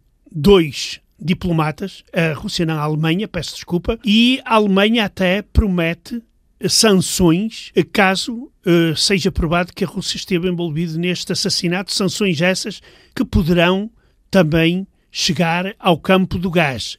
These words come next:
Embora a Alemanha, neste momento, ainda esteja numa situação de grande dependência em relação à Rússia,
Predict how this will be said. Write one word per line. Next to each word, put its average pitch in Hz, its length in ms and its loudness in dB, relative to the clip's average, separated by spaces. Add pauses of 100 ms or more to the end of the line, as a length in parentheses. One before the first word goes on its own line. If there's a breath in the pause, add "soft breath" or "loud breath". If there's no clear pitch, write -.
Embora 262 560 0 (380 soft breath)
a 185 80 0
Alemanha, 190 440 2
neste 190 320 -2
momento, 185 520 -2
ainda 170 300 -2
esteja 156 340 -4
numa 160 180 -2
situação 160 500 -6
de 147 80 -6
grande 165 240 -2
dependência 160 480 -6 (280 soft breath)
em 175 100 4
relação 165 380 -2
à 165 120 -2
Rússia, 196 420 -4